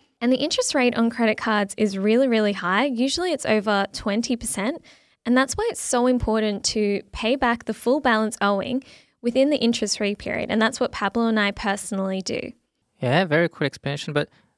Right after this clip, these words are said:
Speaker 2: Queenie, I'm not sure to really understand, and people, for people out there, you know, so you use this credit card and you have the risk of paying this high interest.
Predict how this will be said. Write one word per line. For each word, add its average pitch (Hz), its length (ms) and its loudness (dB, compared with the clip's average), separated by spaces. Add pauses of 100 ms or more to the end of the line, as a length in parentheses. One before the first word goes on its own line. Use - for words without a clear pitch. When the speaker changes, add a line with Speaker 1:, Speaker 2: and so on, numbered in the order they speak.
(140)
Speaker 2:
Queenie, 165 240 0
I'm 135 80 2 (120)
not 165 260 -4
sure - 100 -6
to 185 160 -2
really 156 140 4
understand, 131 580 -2
and 113 220 -4
people, 135 160 -2
for 135 180 0
people 139 320 0
out 120 240 4
there, 120 180 2
you 117 120 2
know, 147 140 -2
so 127 220 0 (320)
you 139 120 -2
use 160 180 2
this 139 160 -4
credit 135 280 0
card 131 200 6
and 117 340 0
you 123 140 -4
have 120 160 0
the 120 180 0
risk 139 360 -2
of 123 200 -4
paying 117 280 0
this 113 180 -4
high 135 240 4
interest. 117 540 -2